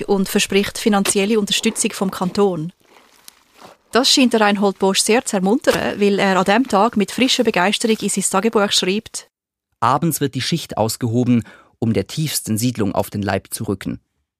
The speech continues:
Speaker 1: Was schlussendlich alles in dem einen Schacht entdeckt worden ist, hat er selber ausführlich festgehalten.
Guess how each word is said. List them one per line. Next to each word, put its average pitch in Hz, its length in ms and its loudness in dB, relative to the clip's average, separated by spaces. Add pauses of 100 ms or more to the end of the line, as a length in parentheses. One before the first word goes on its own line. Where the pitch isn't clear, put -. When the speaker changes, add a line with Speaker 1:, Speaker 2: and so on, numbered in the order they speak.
(380)
Speaker 1:
Was 240 300 4
schlussendlich 226 540 2
alles 202 240 2
in 214 60 0
dem 196 160 2
einen 190 200 0
Schacht 185 300 -2
entdeckt 220 400 0
worden 269 260 2
ist, - 420 -6
hat 208 220 -2
er 202 80 2
selber 208 480 2
ausführlich 196 540 0
festgehalten. 165 800 -6